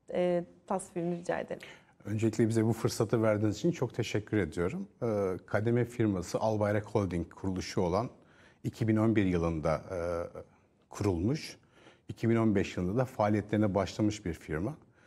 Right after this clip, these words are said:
Speaker 2: E, Albayrak Holding, e, kendi içerisinde atığın bütün serüveni içerisinde çöpün taşınımı, bertarafı,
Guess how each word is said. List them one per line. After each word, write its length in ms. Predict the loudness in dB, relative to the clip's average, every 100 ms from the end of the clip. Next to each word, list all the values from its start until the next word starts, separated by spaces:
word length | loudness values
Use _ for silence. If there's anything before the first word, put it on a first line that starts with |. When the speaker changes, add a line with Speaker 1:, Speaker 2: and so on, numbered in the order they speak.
| -20 -20 _
Speaker 2:
E, 40 | -2 0 -2 0
Albayrak 520 | 2 4 2 2 2
Holding, 460 | 2 2 4 0 -2 -10
e, 280 | -6 -2 -2 -4
kendi 300 | -2 2 2
içerisinde 640 | 2 0 0 0 0 0
atığın 600 | -2 -6 0 4 4 0 -6 -18 -10
bütün 220 | -2 0
serüveni 460 | 0 0 2 2 0
içerisinde 920 | 0 0 0 0 -4 -4 0 0 0 -8 -20 -20 -20 _
çöpün 500 | -4 -2 0 0 -2 -6
taşınımı, 680 | -2 -2 0 0 2 0 0
bertarafı, 920 | 0 0 0 0 0 0 -2 0 0